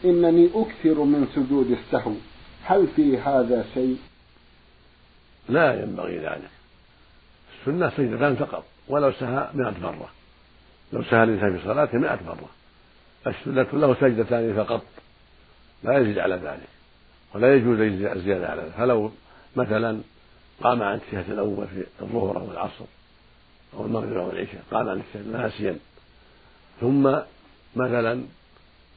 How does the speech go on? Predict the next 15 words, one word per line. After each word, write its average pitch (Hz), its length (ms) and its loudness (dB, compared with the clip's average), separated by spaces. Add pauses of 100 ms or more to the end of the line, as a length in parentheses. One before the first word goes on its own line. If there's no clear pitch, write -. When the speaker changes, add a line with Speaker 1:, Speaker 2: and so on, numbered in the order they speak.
(220)
Speaker 2:
نسي 120 540 0 (280)
التسبيح - 720 -6 (640)
في - 60 -10
الركوع 110 440 -6 (460)
سبحان 98 180 -8
ربي 104 180 -4
العظيم، 95 480 -4 (880)
أو 120 120 -4
نسي 120 220 -2
التسبيح - 460 -6
في 101 60 -10
السجود 113 440 -8
سبحان - 140 -8
ربي 104 260 -6
الأعلى، 107 460 -2